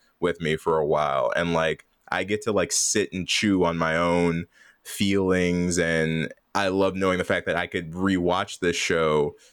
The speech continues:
now with this new lens of knowing everything that happens and still find other things through what we did here on the podcast is, like, getting to talk about this with somebody who's watching it for the second time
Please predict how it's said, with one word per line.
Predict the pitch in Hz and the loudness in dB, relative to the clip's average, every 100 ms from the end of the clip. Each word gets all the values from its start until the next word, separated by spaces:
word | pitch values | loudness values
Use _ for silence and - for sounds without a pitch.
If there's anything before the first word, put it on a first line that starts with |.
| _ | _
now | 90 95 95 92 87 | -4 -2 0 -2 0
with | 85 85 - | 0 -2 0
this | 90 85 98 | -2 0 -2
new | 90 82 | 0 0
lens | 82 110 117 90 | 0 0 0 -2
of | 82 | -2
knowing | 85 87 85 | 0 0 2
everything | 82 82 85 76 | 0 -2 -2 -4
that | 73 | -4
happens | 90 98 95 78 76 80 - _ _ | -4 -4 -4 -6 -4 -6 -10 _ _
and | 90 87 | -4 -2
still | - 107 95 87 82 | -2 0 2 2 0
find | - - 90 85 80 | -4 -4 -2 -2 0
other | 80 78 | 0 0
things | - 85 76 76 | -2 -4 -4 -6
through | - 110 92 90 - - | -2 0 0 -2 -6 -6
what | 98 | 0
we | 92 | 0
did | 92 87 | 0 0
here | 90 | 0
on | 82 | -2
the | 73 | -4
podcast | 120 143 - 85 76 78 | -2 -2 -2 -2 -2 -4
is, | 82 | 0
like, | 82 80 - _ - _ | 0 -2 -12 _ -20 _
getting | 104 113 110 | -4 -2 -4
to | 104 | -6
talk | 85 117 127 | -2 -2 -2
about | 90 85 | 0 0
this | 85 85 | 0 -2
with | 82 | -2
somebody | 87 82 85 | 0 0 0
who's | 85 | -2
watching | 85 80 - | 0 -2 -2
it | 80 | -4
for | 82 | -2
the | 78 | -2
second | - 80 82 | -2 -2 -2
time | 80 78 73 | -2 -2 -4